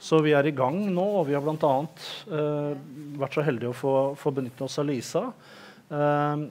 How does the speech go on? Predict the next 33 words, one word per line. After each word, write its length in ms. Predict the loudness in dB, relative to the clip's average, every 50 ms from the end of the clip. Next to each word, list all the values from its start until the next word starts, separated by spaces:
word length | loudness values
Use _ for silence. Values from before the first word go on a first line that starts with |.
| -8 -6 -4
i 140 | -2 -2
flere 360 | -4 -4 -2 -2 0 0 0 -2
grupperinger 460 | -2 -2 0 0 -2 -2 -2 -4 -8
på 120 | -6 -2
B 340 | -2 0 0 0 0 -2 -2
I, 40 | -2
men, 300 | 0 0 0 0 0 0 0
men 160 | 0 0 2
vi 120 | 2 2 4
jobber 560 | 4 2 2 0 -2 0 2 2 2 2 0
også 360 | -2 -6 -8 -6 -2 0 0
opp 160 | 0 0 -4 -6
mot 160 | -8 -8 -8
kif 420 | -4 -4 -4 -4 -4 -10 -14 -8 -4
og 220 | -2 0 0 0
andre 420 | 0 -2 -2 -4 -2 -2 -2 -2 -4 -8 -14 -20 -20 -20 -20 -12 _
på 100 | 0 2
nettopp 360 | 2 2 0 0 -4 -4 2
det 100 | 4 4
å 100 | 4 6
brette 340 | 4 0 -2 -2 -4 -4 -2
litt 220 | -2 -2 -2 -4 -8
ut, 520 | -6 -2 -2 -2 -4 -6 -10 -12 -12 -12 -12 _ -20 -20 -20 -20 -20 -20 -8 _
og 80 | -4 0
forhåpentligvis 760 | 2 2 4 6 4 4 4 0 -4 -6 -4 -2 -2 -2 -2 -4
klare 300 | 0 2 4 4 4 4
å 120 | 2 2
lande 560 | 4 2 2 2 0 -4 -6 -6 -4 -4 -4 -4
en 360 | -4 -4 -2 -2 -2 -2 -4 -6 -8 -12 -16 -18 -12 -8
litt 220 | -6 -6 -6 -4
helhetlig, 680 | -2 0 0 0 2 2 0 0 0 0 0 0 0 0 -2 -6 -12 -8
eh, 400 | -4 -4 -2 -2 0 0 -2 -2
policy 580 | -2 0 0 2 2 0 -2 -2 -2 -4 -4